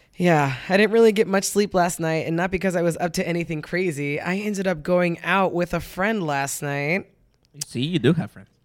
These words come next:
Speaker 1: I know. And, uh, I couldn't help but laugh because this friend and I have been friends, uh, since high school. This is the lovely Rosa I was hanging out with. And, um,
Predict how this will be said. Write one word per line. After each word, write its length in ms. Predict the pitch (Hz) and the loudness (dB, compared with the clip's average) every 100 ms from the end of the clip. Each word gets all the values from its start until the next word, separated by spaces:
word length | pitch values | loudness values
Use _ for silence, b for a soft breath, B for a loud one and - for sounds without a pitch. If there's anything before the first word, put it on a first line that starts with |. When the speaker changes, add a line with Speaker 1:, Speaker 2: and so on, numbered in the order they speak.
| _ | _
Speaker 1:
I 100 | 170 | -2
know. 520 | 160 175 165 147 135 - - | 0 2 2 0 -4 -8 -6
And, 500 | 165 156 156 151 156 - 165 | -4 -2 -2 -2 -4 -8 -4
uh, 400 | 156 151 143 113 - _ _ _ 170 | -2 0 -2 -4 -10 _ _ _ -2
I 140 | 175 | 0
couldn't 540 | - - 208 226 233 175 | -2 -2 0 0 -4 -2
help 280 | 180 180 - | -2 -2 -2
but 200 | 185 165 | -6 -2
laugh 440 | 160 156 185 - | 0 2 2 -2
because 360 | 165 151 156 147 | -4 -2 -4 -4
this 220 | 156 - | -8 -4
friend 280 | 170 170 170 | -2 0 0
and 100 | 165 | -2
I 120 | 160 | 0
have 180 | 175 156 | 0 -2
been 200 | 151 151 | -4 -4
friends, 500 | 151 151 156 156 147 | -2 -2 -2 -4 -6
uh, 400 | - 143 95 95 | -8 -6 -6 -6
since 280 | - 160 147 | -6 -6 -2
high 160 | 151 | -2
school. 480 | 151 - 156 151 190 b b b | -4 -6 -4 -4 -6 b b b
This 120 | - | -12
is 200 | 151 139 - | -10 -10 -10
the 140 | 151 | -6
lovely 540 | 151 151 143 151 156 147 | -4 -4 -4 -4 -4 -4
Rosa 800 | 151 143 147 160 - 143 139 147 - _ _ _ _ | -6 -4 -2 -2 -2 -2 -4 -6 -12 _ _ _ _
I 80 | - | -10
was 120 | 139 | -4
hanging 220 | 147 147 | -2 -2
out 180 | 143 139 | -2 -4
with. 340 | - 143 139 - | -4 -4 -6 -10
And, 480 | 147 139 131 139 - | -10 -8 -8 -10 -10
um, 440 | 69 58 60 50 | -10 -10 -14 -18